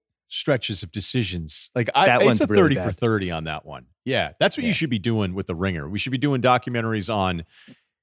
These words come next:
Speaker 1: what's the
Speaker 2: On
Speaker 1: worst
Speaker 2: weirdo
Speaker 1: I
Speaker 2: players?
Speaker 1: No, but it should just be what's the worst five to six year stretch any organization's ever had. That could be the next bracket. That's, now I'm just giving you content for free. I'm not even gonna charge you for this. Is you just start going like, what's the worst possible scenario of,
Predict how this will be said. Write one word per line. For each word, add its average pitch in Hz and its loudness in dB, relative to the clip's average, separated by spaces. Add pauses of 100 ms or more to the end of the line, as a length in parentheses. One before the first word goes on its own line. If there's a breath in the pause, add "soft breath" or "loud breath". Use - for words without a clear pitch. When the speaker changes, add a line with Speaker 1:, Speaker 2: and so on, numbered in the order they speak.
(240)
Speaker 1:
what's 147 2
the 175 2
Speaker 2:
On 139 -2
Speaker 1:
worst 117 2
Speaker 2:
weirdo 127 6
Speaker 1:
I 156 6
Speaker 2:
players? 123 0 (120)
Speaker 1:
No, 311 6
but 160 0
it 170 -2
should 220 -6
just 208 -6
be 185 -4 (380)
what's 180 0
the 214 0
worst 165 0
five 147 4
to 127 -6
six - -8
year 131 -2
stretch - -4
any 139 -2
organization's 113 -2
ever 117 0
had. 98 2 (160)
That 180 4
could 202 -6
be 233 0
the 165 2
next 147 -2
bracket. 131 -2 (480)
That's, 165 2
now 147 4
I'm 131 0
just 156 -6
giving 131 -2
you 110 -4
content 113 -6
for 87 -18
free. 139 -4
I'm 113 -6
not 123 -2
even 117 -4
gonna 101 -4
charge 127 0
you 95 -6
for 90 -6
this. 80 -4 (400 soft breath)
Is 127 2
you 139 0
just 160 -2
start 180 0
going 151 0
like, 127 -2
what's 139 2
the 185 2
worst 143 0
possible 120 -2
scenario 101 -4
of, 82 -8